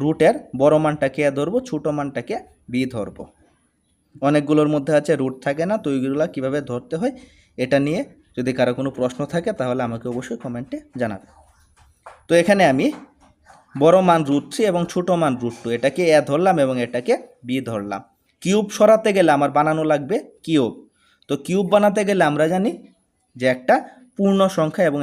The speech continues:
একটা রুটের সংখ্যা। এটাকে কিউব বানানোর জন্য, কিউব সরানোর জন্য আমরা কিউব বানাচ্ছি, আর কিউব বানাতে গিয়ে আমরা রুট থ্রিকে লিখলাম থ্রি রুট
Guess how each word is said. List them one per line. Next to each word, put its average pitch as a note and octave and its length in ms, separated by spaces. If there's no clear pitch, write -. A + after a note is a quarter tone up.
একটা E3 220
রুটের C3 340
সংখ্যা। G#2 300
এটাকে E3 340
কিউব G3 280
বানানোর F#3 480
জন্য, A2+ 180
কিউব F#3 320
সরানোর A3 440
জন্য F3 140
আমরা F3 120
কিউব F3+ 240
বানাচ্ছি, G#3+ 440
আর B2+ 80
কিউব G3 260
বানাতে G3 340
গিয়ে E3 180
আমরা D3 220
রুট D#3 240
থ্রিকে E3 320
লিখলাম F3+ 300
থ্রি F3+ 260
রুট D#3 200